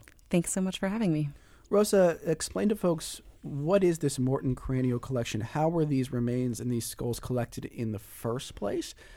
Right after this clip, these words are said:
Speaker 2: Um, and, and who was Samuel Morton?
Speaker 1: Samuel George Morton was a former president of the Academy of Natural Sciences here in Philadelphia. He was based here in the city, and he collected, amassed a collection of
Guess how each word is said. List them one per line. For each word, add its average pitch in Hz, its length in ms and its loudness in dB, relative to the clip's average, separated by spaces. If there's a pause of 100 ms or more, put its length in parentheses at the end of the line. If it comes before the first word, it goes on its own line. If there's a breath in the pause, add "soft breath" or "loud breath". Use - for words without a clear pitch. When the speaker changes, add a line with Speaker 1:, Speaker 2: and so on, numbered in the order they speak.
(220 soft breath)
Speaker 2:
Um, 139 320 4 (520 soft breath)
and, 233 320 4
and 185 120 6
who 262 160 4
was 247 240 4
Samuel 202 340 6
Morton? 151 400 2 (1040 soft breath)
Speaker 1:
Samuel 240 300 0
George 170 260 -2
Morton 147 440 2
was 143 440 0 (100)
a 139 480 -2 (320)
former 196 280 2
president 151 380 0
of 143 80 -2
the 151 100 0
Academy 143 400 0
of 139 80 2
Natural 135 260 -4
Sciences 180 460 -2
here 160 160 -4
in 156 80 0
Philadelphia. 143 560 -4
He - 140 -10
was - 200 -6 (640 loud breath)
based 165 320 2
here 156 400 0
in 143 100 2
the 147 80 2
city, 143 460 0
and 147 140 4
he 175 240 -4
collected, 156 1000 -2
amassed 156 460 -2
a 147 80 -4
collection 147 460 -2
of 135 300 -6